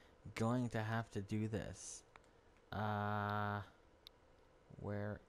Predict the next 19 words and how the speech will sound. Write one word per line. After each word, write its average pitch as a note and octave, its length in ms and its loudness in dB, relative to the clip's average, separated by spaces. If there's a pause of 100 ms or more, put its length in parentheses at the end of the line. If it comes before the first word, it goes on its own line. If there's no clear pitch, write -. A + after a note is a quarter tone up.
(320)
is G2 160 -8
it? - 300 -16 (1800)
Okay. - 500 -8 (800)
Uh, G#2+ 580 0 (3500)
unexplored? C#3 800 0 (580)
That E3 140 4
is C#3 120 6
not A#2+ 160 4
unexplored. A2+ 640 0
I've D#3 260 0
explored G#2 520 -2
there. G2 340 0 (840)
That D#3+ 100 0
is F3 240 -2 (100)
completely F3 460 2
explored. F#2 600 0
Okay, F2 260 -4 (420)
this - 140 -4
one's G#2+ 160 0